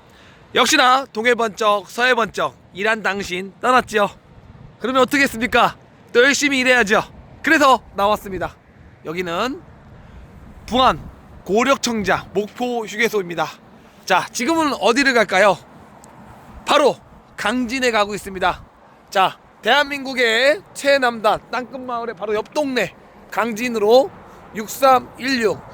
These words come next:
지구공을 고객님께 갖다 주러 가는 홈 서비스.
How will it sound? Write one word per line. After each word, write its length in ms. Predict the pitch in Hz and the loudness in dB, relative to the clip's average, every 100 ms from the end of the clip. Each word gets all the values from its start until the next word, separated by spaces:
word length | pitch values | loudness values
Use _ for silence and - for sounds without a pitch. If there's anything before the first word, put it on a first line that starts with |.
| - - | -20 -10
지구공을 840 | 196 202 202 214 202 220 233 254 - - - - | -8 -6 -6 -4 -2 0 0 -2 -12 -20 -20 -20
고객님께 640 | 175 196 190 180 185 175 - | -8 -6 -4 -2 -2 -4 -10
갖다 240 | - 208 240 | -4 0 0
주러 220 | 196 139 - - - - - - | 0 -4 -8 -20 -20 -20 -20 -12
가는 280 | 160 160 151 - - - | -10 -8 -12 -20 -10 -2
홈 280 | 262 247 | 0 0
서비스. 600 | 214 226 214 185 - - | -6 -2 -2 -2 -6 -12